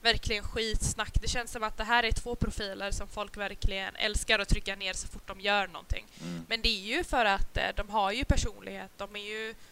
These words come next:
Speaker 1: extremt bra. De dominerar tjejscenen och då är det lätt att man blir liksom ett offer för
Speaker 2: Mm.
Speaker 1: de här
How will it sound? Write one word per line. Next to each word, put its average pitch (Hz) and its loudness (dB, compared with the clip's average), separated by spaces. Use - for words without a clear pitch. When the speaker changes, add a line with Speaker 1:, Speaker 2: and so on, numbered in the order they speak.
Speaker 1:
extremt 240 0
bra. 208 6
De 196 -8
dominerar 196 -2
tjejscenen 190 0
och 202 -6
då 220 -2
är 233 0
det 226 2
lätt 214 4
att - -4
man 190 -4
blir 220 2
liksom 208 -2
ett - -8
offer - 6
för 196 4
Speaker 2:
Mm. 180 0
Speaker 1:
de 175 -4
här 180 -2